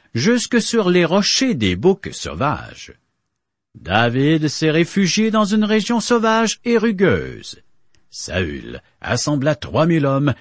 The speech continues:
et se mit à la recherche de David. Il avait une armée plus nombreuse que celle de David, qui n'avait que six cents hommes. Cependant,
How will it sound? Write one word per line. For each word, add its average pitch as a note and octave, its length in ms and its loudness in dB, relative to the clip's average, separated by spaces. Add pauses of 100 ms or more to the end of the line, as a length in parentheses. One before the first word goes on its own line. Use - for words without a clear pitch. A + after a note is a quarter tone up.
(140)
et A#2+ 140 0
se - 140 -4
mit A2+ 340 2
à E2+ 80 -4
la D2 100 -6
recherche C#2 500 -8
de C#2 80 -14
David. B1+ 680 -14 (600)
Il G#2+ 160 -2
avait F3 180 4
une A#3 240 2
armée A#3 320 2
plus B3 220 0
nombreuse F3 560 2
que D#3 140 0
celle G3 360 -2
de G2 100 -2
David, F#2 560 0 (200)
qui G2 140 -4
n'avait F#2+ 320 -2
que F#2 140 -6
six G#3 280 -8
cents C2 400 -8
hommes. - 380 -18 (640)
Cependant, B2 640 -6